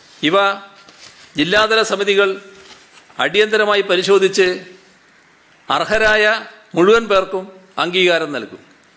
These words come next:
അയ്യായിരം പേർക്കെങ്കിലും ഇതുവഴി തൊഴിൽ ലഭിക്കും. സർക്കാരിലും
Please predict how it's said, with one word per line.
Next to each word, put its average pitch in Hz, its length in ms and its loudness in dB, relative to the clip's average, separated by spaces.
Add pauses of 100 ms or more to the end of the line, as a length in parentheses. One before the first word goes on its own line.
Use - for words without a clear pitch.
(600)
അയ്യായിരം 233 540 2
പേർക്കെങ്കിലും 190 560 0 (400)
ഇതുവഴി 175 440 2 (300)
തൊഴിൽ 160 260 2
ലഭിക്കും. 113 380 -2 (1300)
സർക്കാരിലും 220 720 -2